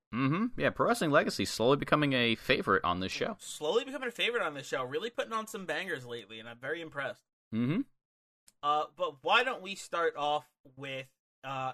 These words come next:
Speaker 2: the Wrestling Prodigies versus the Dawson Brothers for the P W F Tag Team Championships?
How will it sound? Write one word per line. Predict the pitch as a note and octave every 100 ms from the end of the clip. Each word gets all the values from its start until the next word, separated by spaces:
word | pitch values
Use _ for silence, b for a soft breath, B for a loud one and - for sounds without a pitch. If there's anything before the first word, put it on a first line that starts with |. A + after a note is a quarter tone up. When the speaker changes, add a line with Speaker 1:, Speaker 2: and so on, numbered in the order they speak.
| _ -
Speaker 2:
the | C3
Wrestling | C#3 F3 - D#3+ C#3
Prodigies | D3 D3 C3+ C3+ C3
versus | C3 B2 -
the | A#2 -
Dawson | B2+ B2+ B2+
Brothers | A#2+ B2 A#2
for | -
the | A2
P | B2
W | A#2 A2+ G#2+
F | G2+ -
Tag | D2 _ _
Team | -
Championships? | - _ - -